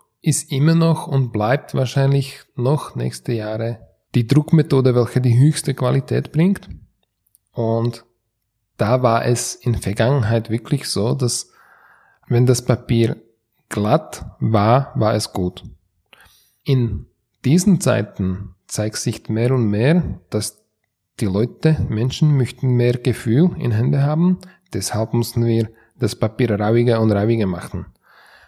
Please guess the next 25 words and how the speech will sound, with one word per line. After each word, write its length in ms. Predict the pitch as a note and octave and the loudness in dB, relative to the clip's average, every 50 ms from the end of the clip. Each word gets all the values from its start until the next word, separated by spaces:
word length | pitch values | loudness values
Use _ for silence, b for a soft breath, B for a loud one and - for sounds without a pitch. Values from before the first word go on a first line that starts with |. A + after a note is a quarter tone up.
| b b b b - | b b b b -4
Dass 200 | A#2+ G#2+ - - | -2 -2 -2 -2
die 80 | A#2+ | -4
Bedruckbarkeit 1000 | A2 A2+ - A2+ A#2 C#3 E3+ F3+ - - D3 A#2+ - - A2 G2 G2 - - _ - | -4 -2 -2 0 2 2 0 0 0 -2 -4 -4 -4 -4 -6 -6 -6 -8 -12 _ 0
gut 320 | - D#3 F#3+ F#3 - - | 2 2 2 2 0 -6
bleibt, 440 | - G2 E2+ F2 F2 _ _ - - - _ _ - | -6 -6 -6 -8 -10 _ _ -20 -20 -20 _ _ -8
mussten 380 | - A#2+ A2 - - C3 B2+ B2 | -6 -6 -6 -4 -2 -2 0 0
wir 180 | B2 C3 - - _ _ _ _ _ _ _ _ _ | 0 -2 -2 -8 _ _ _ _ _ _ _ _ _
andere 440 | - - A#2+ C#3+ C#3+ C3+ C#3+ C3+ C3 | -4 0 2 2 4 4 4 2 2
Parameter 1080 | - - B2 A#2 A2+ A2+ A#2+ C3 C#3 C3+ C3 - - - C3 B2 B2 B2 A#2+ - - _ _ _ _ _ | 2 2 0 2 2 2 4 4 4 2 0 -2 -2 0 0 2 2 0 -2 -6 -10 _ _ _ _ _
so 720 | - - - - A#2 A#2+ C3 C#3+ D3 C#3 A#2 - - - _ _ _ _ _ _ - | -12 -10 -6 -2 0 2 2 2 2 0 -2 -6 -12 -16 _ _ _ _ _ _ -8
einstellen, 920 | - A2+ B2 C3 B2 - - D#3 D3+ D#3 F3 F#3+ G3+ F#3 - - - - _ _ _ _ _ _ _ - | -4 -2 0 0 -2 -2 0 0 2 4 4 2 2 0 -2 -6 -12 -18 _ _ _ _ _ _ _ -14
dass 260 | - G#2+ G2 - - | -10 -10 -10 -8 -8
es 220 | A#2 A2 - - | -8 -8 -8 -6
wirklich 400 | - A2+ A2+ - C#3 C3 - - | -6 -6 -6 -4 -6 -6 -6 -6
bei 120 | - A#2 A#2 | -6 -4 -4
dem 200 | A2+ A2 A2 - | -4 -4 -4 -4
Kunden 580 | - G#2 G#2 G#2 G#2+ G#2+ G#2 G#2 A2 G#2+ - _ _ _ _ _ _ _ | -6 -6 -4 -4 -4 -4 -4 -4 -6 -8 -12 _ _ _ _ _ _ _
dann 280 | - G2+ G2+ G#2 G2+ F#2+ - | -6 -6 -6 -6 -8 -10 -8
gut 360 | - - G2 G2+ - - - | -4 -2 -2 -2 -2 -4 -8
läuft. 300 | - F#2 E2+ E2+ E2+ - B B B B B B B | -6 -4 -4 -4 -4 -8 B B B B B B B
Die 40 | B2 | 0
Bedruckbarkeit 760 | A#2+ C3 B2 B2+ D#3 C#3+ C#3+ C#3+ C#3 B2+ - C3 B2 A#2+ - - | 0 2 4 4 2 4 4 2 2 2 2 0 0 0 0 -2
ist 400 | A#2+ A#2 - - - - - _ - | -2 -2 -2 -2 -6 -8 -10 _ -4
auch 340 | - A2+ A2+ B2 A#2+ - - | 0 2 4 4 2 2 -4
sehr 500 | - - - A2+ G#2+ G#2+ A2 - - | -6 -4 -2 -2 -2 -2 -4 -6 -10